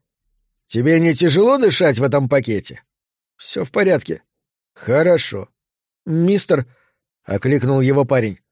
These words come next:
«Что?» «Пожалуйста, не убивайте меня».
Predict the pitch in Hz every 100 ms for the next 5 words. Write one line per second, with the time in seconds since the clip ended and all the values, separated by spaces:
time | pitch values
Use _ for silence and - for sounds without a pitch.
0 | _ _ _ _ _ - - 160 151 -
1 | _ _ _ _ _ _ _ - - 147
2 | 196 170 - 160 175 180 185 196 143 139
3 | 135 104